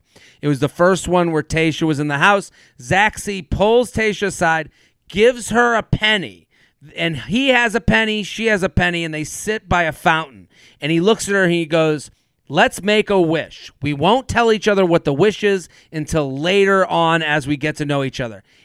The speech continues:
And now, three, two, one, they threw it behind them, and the plip plop falls in the, in the, in the, um,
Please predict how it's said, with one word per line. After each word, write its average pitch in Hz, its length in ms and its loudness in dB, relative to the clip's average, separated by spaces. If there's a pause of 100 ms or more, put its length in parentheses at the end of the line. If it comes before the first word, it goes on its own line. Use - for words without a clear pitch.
(100)
And 151 220 -2
now, 202 400 0
three, 247 420 -2
two, 202 300 0
one, 214 400 -2
they 165 140 -4
threw 202 220 -4
it 208 80 -8
behind 185 520 -2
them, 190 180 -8 (320)
and 165 220 -4
the 147 220 -4 (320)
plip 277 320 2
plop 247 420 0 (180)
falls 220 460 0
in 208 160 -4
the, 185 320 2
in 175 140 -2
the, 170 500 -2
in 175 160 -6
the, 165 220 -2
um, 151 420 -6